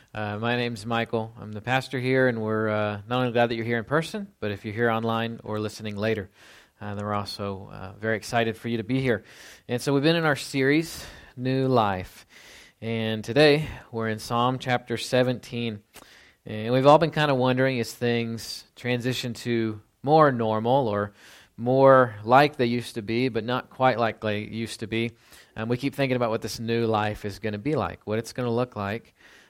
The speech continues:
uh, how things will be for the rest of time, or at least the rest of the time that we're alive. And so,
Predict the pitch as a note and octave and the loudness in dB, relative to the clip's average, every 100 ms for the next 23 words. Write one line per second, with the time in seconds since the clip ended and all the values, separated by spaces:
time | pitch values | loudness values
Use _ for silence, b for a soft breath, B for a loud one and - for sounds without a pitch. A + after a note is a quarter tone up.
0 | _ G#2 G#2+ A#2+ A#2+ B2 A#2 - A2+ A2+ | _ -8 -4 -4 -4 -4 -8 -6 -2 -2
1 | A2 G#2+ A2 G2+ _ - G#2+ G#2+ G#2 G#2+ | 0 -2 -4 -8 _ -8 -4 -2 0 -2
2 | - - F#2+ G#2+ G#2 - - B2+ A2+ F2 | -4 -8 -4 -4 -4 -12 -10 -4 -4 -4
3 | G2+ B2 D3 - B2 A#2 A2+ A2+ A2 G#2 | -6 -4 -4 -4 -6 -6 -10 -10 -10 -8
4 | G2+ G#2+ G2 A#2 G2+ G2 G2+ F#2+ - G#2 | -2 0 2 2 0 -4 -8 -8 -4 -2
5 | G2+ | -4